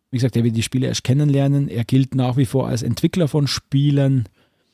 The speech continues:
Er sprach auch davon, dass man manche Spieler durch, ja, die aufgrund von früheren Erfahrungen Selbstvertrauen eingebüßt hatten. Da wird er wahrscheinlich auch die Spieler meinen, die letztes Jahr hier in Weiden waren,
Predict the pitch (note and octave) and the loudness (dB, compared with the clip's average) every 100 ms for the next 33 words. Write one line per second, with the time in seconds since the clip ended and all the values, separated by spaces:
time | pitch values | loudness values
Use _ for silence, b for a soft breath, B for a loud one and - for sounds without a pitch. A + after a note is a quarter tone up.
0 | _ _ _ - A2 - B2 A2+ G2 B2 | _ _ _ -6 -4 0 2 0 0 0
1 | B2+ A#2 A#2 G#2+ G#2+ A#2 - B2+ C3 B2 | 0 0 2 0 0 -2 -2 0 2 2
2 | A#2 G#2+ - - _ _ _ _ _ _ | 0 -2 -10 -20 _ _ _ _ _ _
3 | _ _ _ _ _ _ - - G2+ B2 | _ _ _ _ _ _ -16 -6 -2 0
4 | A#2+ A#2+ A2+ A2 G#2+ B2+ - F2 D#2 - | 2 2 2 0 -2 -6 -8 -14 -18 -16
5 | - - B2+ A#2 B2+ A2+ B2 C3+ B2+ A2+ | -14 -4 -2 0 -2 -2 2 4 4 0
6 | G#2 G2+ B2+ C3 A#2+ A#2+ B2 - _ _ | -2 0 2 4 4 2 -2 -10 _ _
7 | _ _ _ - - B2+ - B2+ B2+ B2+ | _ _ _ -8 -2 -2 0 0 2 2
8 | A#2+ B2+ B2+ B2+ - B2 B2+ A#2+ G#2 A2+ | 2 0 0 0 0 0 0 0 0 -2
9 | A#2+ A2+ A2 G2 A#2+ - B2+ B2 C3 B2 | -2 -2 -2 -4 -6 -6 -6 -4 -2 0
10 | A2 G2+ B2 A2 A2+ A#2 - A#2 A2+ G#2+ | 0 0 0 0 -2 -4 -4 -2 0 2
11 | A#2+ G#2 A2 B2 A#2+ A#2+ B2 | 2 2 2 2 2 2 0